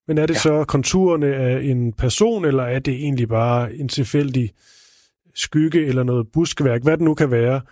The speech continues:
Speaker 1: og han så på en eller anden måde har fået bearbejdet det her foto, og så ifølge ham, så er det helt tydeligt, at det er en mand, der står med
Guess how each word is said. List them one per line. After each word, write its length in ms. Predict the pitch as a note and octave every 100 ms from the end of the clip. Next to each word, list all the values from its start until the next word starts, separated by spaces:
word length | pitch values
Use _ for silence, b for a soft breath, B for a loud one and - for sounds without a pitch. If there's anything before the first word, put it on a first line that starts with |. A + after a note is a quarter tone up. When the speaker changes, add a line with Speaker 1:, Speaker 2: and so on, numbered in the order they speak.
| b b -
Speaker 1:
og 80 |
han 160 | A#2 E3+
så 140 | E3+
på 80 | D3
en 20 |
eller 120 | D#3 C#3+
anden 100 | C3
måde 100 | D3
har 60 |
fået 240 | C3+ C#3+ B2+
bearbejdet 540 | C3 B2 F#3 F#3+ D#3
det 80 | D3
her 80 | D3
foto, 440 | - D#3 - D#3
og 140 | C3+ B2
så 240 | D3+ C#3+ - _
ifølge 300 | C3+ - D#3
ham, 240 | B2 D#3+ E3+
så 140 | -
er 40 | D#3
det 100 | C3+
helt 220 | F#3+ C#3+
tydeligt, 320 | F3 F3 F3
at 260 | C#3 C3+ -
det 100 | C#3
er 40 |
en 80 | C3+
mand, 200 | D#3 C#3+
der 80 | C3+
står 240 | - D3
med 200 | C3 C3